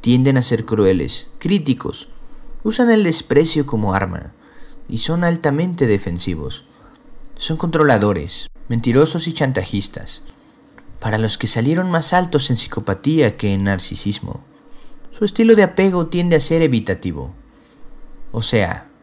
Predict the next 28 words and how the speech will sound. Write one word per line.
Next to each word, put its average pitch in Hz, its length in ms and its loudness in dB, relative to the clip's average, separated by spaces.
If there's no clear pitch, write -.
que - 100 -4
los 139 160 0
vas 180 180 0
a 202 120 -4
perseguir 190 580 2
emocionalmente, 143 1040 -2
mientras 120 400 2
te - 100 0
frustras 185 480 0
con 156 160 -2
su 139 140 -2
distancia 160 580 0
y 104 80 0
frialdad. 92 560 -4
A 160 100 -8
pesar 247 260 2
de 247 80 2
que 226 120 2
al 202 80 2
inicio 180 500 2
dieron 170 260 2
señales 131 640 2
que 110 160 -4
querían 147 400 -2
todo 95 260 0
contigo. 85 540 -8
Y 104 120 0
bien, 110 260 2